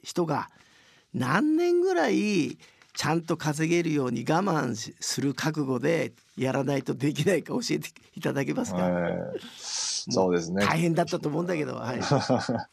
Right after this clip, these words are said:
Speaker 2: あの、今でも大変なんですけど、あの、そうですね、最初はやっぱり学校とお付き合いができるまでに僕は二年ぐらいかかってるんですよね。
Speaker 1: なるほど。
Speaker 2: それまで、あの、最初公民館でずっとスタートして、
Speaker 1: うん。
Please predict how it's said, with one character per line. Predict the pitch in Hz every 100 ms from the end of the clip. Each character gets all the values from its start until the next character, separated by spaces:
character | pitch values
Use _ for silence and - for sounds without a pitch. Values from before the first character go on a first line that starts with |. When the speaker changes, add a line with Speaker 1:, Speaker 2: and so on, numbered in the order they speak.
| - -
Speaker 2:
あ | 113
の、 | 98 95
今 | 107 139 110
で | 98
も |
大 | 90 101 98
変 | 104
な | 95
ん |
で | 90
す | -
け | 98
ど、 | 95
あ | 92
の、 | 95 95 92 92 -
そ | - - - - -
う | 107
で |
す | 90
ね、 | 98
最 | - 123 170
初 | 185
は | 180
や |
っ | 180
ぱ | 233
り | 110
学 | 110 -
校 | - 226
と | 220 220
お |
付 | 202 - 214
き |
合 |
い | 147
が |
で | 113
き | 110
る | 120
ま | 110
で | 101
に |
僕 | 107 117
は |
二 | 98 107
年 | 156 175
ぐ | 170
ら |
い | 107
か | -
か | 98 -
っ |
て | -
る | 87
ん | 82
で |
す | 78
よ | 78 82
ね。 | 135 135
Speaker 1:
な | 131
る | 127
ほ | 120
ど。 |
Speaker 2:
そ | 156
れ |
ま | 175 180
で、 | 131
あ |
の、 | 107 101 101
最 | 98 123
初 | 120
公 | - 156
民 | 175 180
館 | 156 104
で | 92
ず | 90 90
っ |
と | 107
ス | -
タ | 104
ー | 107
ト | 101
し | -
て、 | 117 107 85
Speaker 1:
う |
ん。 | 110 95